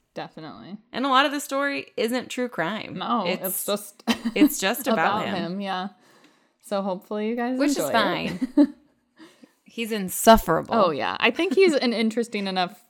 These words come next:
Speaker 1: I mean, character, even though he is a real person and he did real things. But, you know, him as a person is interesting enough to just talk about. Obviously, this whole book was just about him. We don't even talk
Speaker 2: Yeah.
Speaker 1: about that. This
Speaker 2: And
Speaker 1: whole book doesn't even cover the end of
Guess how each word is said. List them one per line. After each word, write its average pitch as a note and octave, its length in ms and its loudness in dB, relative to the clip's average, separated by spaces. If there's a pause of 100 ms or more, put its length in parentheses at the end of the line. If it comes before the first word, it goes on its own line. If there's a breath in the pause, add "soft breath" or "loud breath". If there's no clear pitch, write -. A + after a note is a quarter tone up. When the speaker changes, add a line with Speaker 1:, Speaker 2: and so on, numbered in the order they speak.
(140)
Speaker 1:
I F#3 80 -4
mean, E3+ 400 -8 (460)
character, E3+ 640 -2
even E3+ 240 -4
though D#3+ 80 -10
he D#3 180 -12
is D#3 140 -10
a D3+ 80 -8
real D#3 160 -8
person E3 400 -8
and D#3+ 100 -10
he - 100 -12
did - 300 -10
real C#3+ 220 -8
things. - 580 -12
But, D3+ 300 -10 (260)
you D#3 160 -12
know, D2+ 220 -14 (160)
him F3+ 280 -4
as D3 240 -6
a D3+ 60 -8
person D3 400 -10
is G#2+ 160 -14
interesting - 480 -16
enough G#2 320 -14
to - 80 -20
just - 320 -16 (140)
talk - 260 -12
about. E2+ 240 -12
Obviously, E3+ 500 -4
this F3 200 -6
whole G3+ 240 -6
book G#3+ 240 -4
was E3+ 180 -4
just F#3 240 -4
about F3+ 280 -4
him. F#3+ 340 -8 (880)
We A3 80 -4
don't C4 100 2
even A#3 160 0
talk C4 100 4
Speaker 2:
Yeah. G3 140 10
Speaker 1:
about D3+ 180 6
that. D#3+ 160 -6
This G#3 140 -4
Speaker 2:
And B3+ 160 6
Speaker 1:
whole B3+ 140 6
book A3+ 260 0
doesn't G3 320 0
even F#3 300 -4
cover D#3 500 -6
the F3+ 240 -8
end E3 300 -6
of C#3+ 340 -10